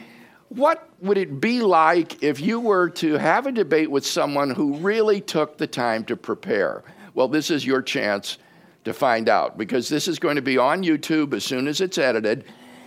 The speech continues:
And I think that it will be a great tool for dissecting and talking about, hitting the pause button, replaying, thinking about it. It was a very substantive discussion, and I'll say something more about the content of it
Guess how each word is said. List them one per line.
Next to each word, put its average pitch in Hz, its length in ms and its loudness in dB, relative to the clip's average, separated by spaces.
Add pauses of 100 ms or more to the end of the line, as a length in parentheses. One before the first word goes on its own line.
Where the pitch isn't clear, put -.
(220)
And 120 320 0
I 208 220 4
think 117 340 -2
that 131 120 0
it 185 100 -2
will 117 160 0
be 117 540 -2
a 117 180 0
great 143 880 0 (300)
tool 135 420 2
for 113 560 2 (400)
dissecting 160 1040 0
and 82 180 -6
talking 165 460 0
about, 143 320 4
hitting 175 360 2
the 165 60 2
pause 151 420 2
button, 151 440 0
replaying, 151 800 2 (420)
thinking 185 400 0
about 147 340 4
it. 151 220 2 (320)
It 135 140 2
was 139 160 0
a 131 60 0
very 185 380 2
substantive 135 680 -2
discussion, 120 500 -2
and 107 80 -2
I'll 123 120 0
say 269 200 -4
something 185 460 -4
more 156 100 0
about 123 260 -2
the 101 80 -6
content 185 720 -6
of 90 160 0
it 92 180 -2